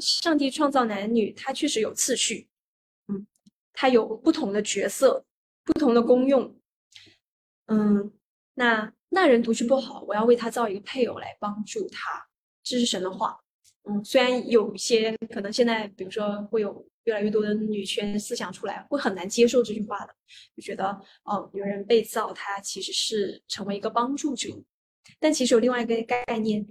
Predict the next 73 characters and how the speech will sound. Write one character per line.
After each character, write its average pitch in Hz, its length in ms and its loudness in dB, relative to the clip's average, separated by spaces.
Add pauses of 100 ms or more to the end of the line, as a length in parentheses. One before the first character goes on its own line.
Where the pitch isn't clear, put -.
(140)
这 320 100 2
个 320 60 0
帮 311 260 6
助 320 160 6
者 - 220 -2
在 262 340 2
圣 254 180 2
经 233 120 4
当 240 180 4
中 240 120 4
叫 240 300 -2 (200)
Ezer 269 500 4 (380)
这 240 100 0
个 226 60 4
词， 196 400 -2 (280)
然 240 80 4
后 302 80 8
这 359 120 4
个 349 80 8
词， 208 540 4 (480)
如 247 120 4
果 294 80 6
你 208 160 4
搜 262 260 6
一 269 40 0
下， 226 280 -2 (180)
你 247 80 0
会 277 60 4
发 285 140 0
现 294 320 0 (140)
它 - 180 -2
也 233 140 4
用 254 200 2
在 254 140 2
上 285 220 2
帝 254 100 0
身 208 180 -4
上， - 240 -8 (280)
只 214 160 -2
用 311 120 8
在 311 140 6
女 240 220 6
人 202 280 -2
和 208 140 -2
上 247 220 2
帝 226 80 0
的 202 80 -2
身 202 160 -8
上， 202 240 -8 (180)
也 240 80 6
就 233 100 6
是 320 160 6
神 247 560 4 (220)
也 - 120 2
是 214 140 4
那 277 120 4
个 233 40 4
帮 240 220 0
助 262 180 0
者。 - 240 -4 (340)
有 226 100 8
个 269 80 4
经 285 160 2
文 247 120 6
说， 254 280 2
他 277 240 -2
用 294 140 4
笑 339 280 6
脸 202 160 4
来 175 120 -2
帮 240 220 -2
助 269 240 -4
我， - 240 -10